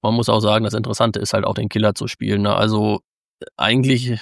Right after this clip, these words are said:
hatte ich vorhin ja schon ein bisschen angeteasert, ist es für mich ein Zwei-Personen-Spiel, weil wenn du jetzt einen Überlebenden alleine spielst,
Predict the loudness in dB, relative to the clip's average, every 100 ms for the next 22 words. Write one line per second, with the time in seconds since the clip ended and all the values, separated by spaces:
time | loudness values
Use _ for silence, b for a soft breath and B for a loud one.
0 | -10 -6 -4 -2 0 0 0 0 -2 -2
1 | -2 0 0 -2 -2 -2 -4 -6 -2 0
2 | 0 -2 -2 2 2 2 -2 0 -2 -2
3 | -4 -2 0 0 B B B B _ 0
4 | 2 2 2 0 0 -2 0 0 0 2
5 | 2 2 2 2 0 -2 -4 0 2 2
6 | 0 -2 -2 2 4 2 -2 -12